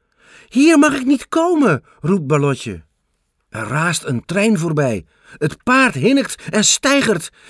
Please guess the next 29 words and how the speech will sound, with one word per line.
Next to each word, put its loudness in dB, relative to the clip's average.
Hij -2
slaat 0
met -4
zijn -4
staart. -4
Balotje 2
schrikt -4
en 0
valt 0
bijna. -2
Ze -10
kan 0
zich -2
nog -4
net -2
vasthouden. -6
Het -10
paard -4
loopt -4
steeds -4
verder -8
en 2
verder. -2
Balotje -4
denkt -4
aan -6
papa -2
en -2
mama 4